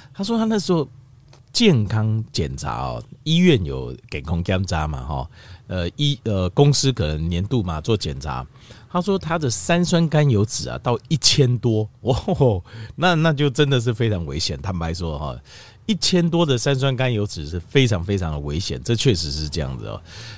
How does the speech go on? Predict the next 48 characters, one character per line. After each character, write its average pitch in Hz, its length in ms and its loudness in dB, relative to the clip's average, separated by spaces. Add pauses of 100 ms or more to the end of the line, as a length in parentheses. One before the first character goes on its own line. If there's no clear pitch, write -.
那 165 240 2 (400)
他 190 120 -4
为 226 160 4
什 135 100 0
么 117 80 4
会 131 80 4
这 131 100 0
么 131 120 2
说？ 117 160 0
是 117 120 -2
因 123 120 0
为 117 120 0 (600)
伊 139 140 2
讲 160 240 2 (120)
古 87 240 0
尼 78 240 -6
啊， 78 220 -6 (380)
因 110 280 2 (320)
亲 113 360 4
弟 117 100 0
弟， 127 340 -4 (120)
亲 165 240 2
弟 120 160 0
弟 - 200 -10
哦 - 200 -12
过 104 160 0
世。 - 280 -4 (640)
那 233 100 0
他 233 140 2
亲 233 240 4
弟 208 100 4
弟 123 140 2
过 143 180 2
世 120 220 0
哦， 71 260 -2 (760)
过 185 180 8
世 156 140 0
之 139 160 0
前 85 260 -2
也 71 140 -6
是 - 280 -4
三 131 300 -2
酸 120 220 -2
甘 110 120 0
油 87 140 0
酯 76 160 -8
一 67 60 -8
千 76 200 -4